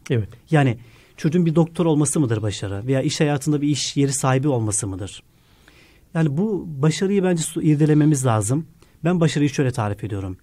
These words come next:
Speaker 2: Hayatta mutluluğu yakalayan insan başarılı insandır Faruk Hocam.
Speaker 1: Evet.
Speaker 2: Yani bir insan doktor olabilir, mutluysa eğer doktorluktan bu başarılıdır. Ama doktorluk yaparken mutlu değilse başarısızdır.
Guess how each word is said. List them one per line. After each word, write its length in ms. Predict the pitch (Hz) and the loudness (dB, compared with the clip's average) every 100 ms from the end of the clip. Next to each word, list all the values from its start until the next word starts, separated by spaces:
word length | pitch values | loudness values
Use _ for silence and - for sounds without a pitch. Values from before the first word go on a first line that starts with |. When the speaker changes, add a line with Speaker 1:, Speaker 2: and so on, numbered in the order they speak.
| _ - - - - _ | _ -20 -20 -20 -20 _
Speaker 2:
Hayatta 600 | - 165 151 147 - 127 | 0 4 4 0 -4 0
mutluluğu 460 | 139 156 - 123 117 | 2 0 -2 -2 0
yakalayan 440 | 131 131 135 123 | 0 0 0 0
insan 300 | 117 - 117 | -2 -2 -4
başarılı 320 | 110 113 101 | -2 -4 -4
insandır 360 | 98 - 131 - | -4 -6 -12 -14
Faruk 280 | 147 151 160 | -16 -16 -16
Hocam. 200 | 160 - _ _ _ _ _ _ - | -18 -20 _ _ _ _ _ _ -6
Speaker 1:
Evet. 120 | 117 | 0
Speaker 2:
Yani 260 | 139 123 104 - - - _ - _ _ - - | 2 2 -2 -10 -20 -20 _ -20 _ _ -16 -4
bir 120 | 196 | 2
insan 420 | 165 135 151 190 - _ _ - - | 4 4 2 -2 -6 _ _ -12 0
doktor 280 | 135 131 160 | 0 2 2
olabilir, 380 | 156 143 147 180 | 4 4 2 0
mutluysa 500 | 131 131 - 180 - | 0 0 2 2 2
eğer 180 | 120 110 | 2 2
doktorluktan 640 | 113 - 120 113 - 226 | -2 -2 -2 -2 -4 -2
bu 80 | 160 | 0
başarılıdır. 600 | 135 - 120 107 98 - - - - - - - _ - | 0 2 0 -2 -4 -10 -20 -20 -20 -20 -20 -20 _ 0
Ama 240 | 156 135 | 4 4
doktorluk 460 | 135 - 160 180 165 | 2 2 0 2 -2
yaparken 460 | 147 175 - 139 | -2 -2 0 2
mutlu 320 | 123 131 156 | 2 0 0
değilse 260 | 156 156 120 | 0 2 0
başarısızdır. 760 | 110 127 113 131 107 101 - | 0 0 0 -2 -2 -4 -8